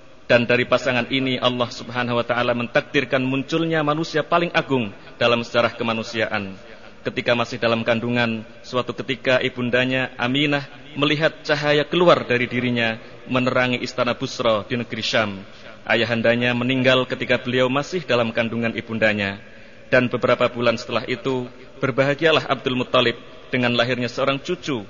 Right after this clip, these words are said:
yang dinamainya Muhammad. Inilah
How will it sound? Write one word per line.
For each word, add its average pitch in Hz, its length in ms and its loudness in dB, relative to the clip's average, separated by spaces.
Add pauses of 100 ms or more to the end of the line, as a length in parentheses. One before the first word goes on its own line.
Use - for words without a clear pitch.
(120)
yang 120 160 -2
dinamainya 117 480 0
Muhammad. 107 560 -2 (480)
Inilah 160 320 2